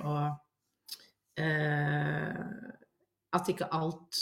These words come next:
at ikke alt må ha så mye kontroll. Det er veldig fint med de to samarbeidene jeg nå har med Tonje og Torunn. Ikke sant, er vi to, og, og, og selv om jeg no-, noen ganger kan ha mening om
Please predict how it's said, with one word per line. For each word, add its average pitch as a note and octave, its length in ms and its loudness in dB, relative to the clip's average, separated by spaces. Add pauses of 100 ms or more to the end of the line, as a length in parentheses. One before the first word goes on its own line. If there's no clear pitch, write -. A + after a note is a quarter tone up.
(440)
at F3+ 100 0
ikke F3+ 140 -2
alt D#3+ 260 -2
må E3+ 100 6
ha D3+ 120 4
så E3 180 2
mye E3 160 6
kontroll. G#3+ 500 10
Det G3 100 10
er A3+ 100 10
veldig G#3+ 160 8
fint F3 200 6
med G3 120 6
de G3 120 4
to G#3 160 6
samarbeidene D#3+ 680 6
jeg E3 40 8
nå D#3+ 140 6
har F3 160 8
med F#3 140 6
Tonje D#3+ 280 6
og D#3+ 60 -4
Torunn. G3 360 8 (540)
Ikke G3+ 140 6
sant, A3 120 6
er E3 140 10
vi G3+ 140 8
to, B3+ 140 6 (160)
og, G#3+ 360 6
og, G#3 300 8
og G3+ 200 6
selv F3 280 6
om F3+ 80 10
jeg F3+ 160 10
no-, F#3 120 8 (160)
noen F#3 260 6
ganger D#3 200 4
kan D#3 140 -4
ha E3 100 6
mening E3 680 8
om D#3 320 0